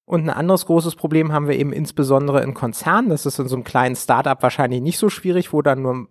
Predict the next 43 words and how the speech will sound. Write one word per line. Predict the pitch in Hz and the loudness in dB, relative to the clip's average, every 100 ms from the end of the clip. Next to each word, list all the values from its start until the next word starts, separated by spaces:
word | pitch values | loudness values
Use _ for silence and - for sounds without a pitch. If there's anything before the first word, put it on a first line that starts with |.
| _ - | _ -20
paar | - 113 120 | -4 0 4
Leute | 127 165 180 | 4 4 2
mit | 165 160 | 0 -2
der | 147 | 0
Website | 147 - 147 139 | -2 0 0 0
zum | - 143 | -2 0
Beispiel | 135 - 143 | -2 0 -2
beschäftigt | 135 - 139 - 147 - | -2 -2 -4 -4 -8 -2
sind. | 151 147 - - - - | -2 -2 -8 -20 -20 -20
Da | - - 123 | -12 -2 0
fällt's | - 135 135 - | 2 0 0 2
sehr | 131 | 2
einfach, | - 123 151 139 135 - - - - | 2 0 0 2 2 -2 -16 -18 -14
so | 147 135 | -6 -4
einen | 131 | -4
Test | - 143 - | -2 -2 -2
im | 117 | -4
Auge | - 151 185 | 2 4 2
zu | - 156 | 0 0
behalten | 147 143 147 156 | 4 4 2 0
und | 131 | -4
eben | 131 131 | -4 -2
dafür | 123 - 135 | -2 -2 -6
zu | - | -6
sorgen, | 117 120 135 147 | -2 2 2 2
dass | 131 120 | -2 -2
in | - 120 | -4 -2
der | 127 | -2
Zeit, | - 139 123 | 0 -2 -2
wo | 127 | 0
der | 123 | -2
Test | 120 123 - | 0 -4 -4
läuft, | 127 120 139 - | 0 2 2 -2
sich | 131 | -6
nichts | 135 131 - | -6 -6 -8
anderes | 131 190 156 127 - | 0 2 4 0 -2
gravierend | 117 117 127 127 120 | -4 0 0 -2 -4
ändert. | 127 135 180 247 - - - - | -4 -2 -2 -2 -8 -20 -20 -4
Das | 139 175 | -2 -2
ist | 139 | -2
aber | 143 139 | 2 2
eben | 135 139 | 2 -2
bei | 139 127 127 | 0 2 2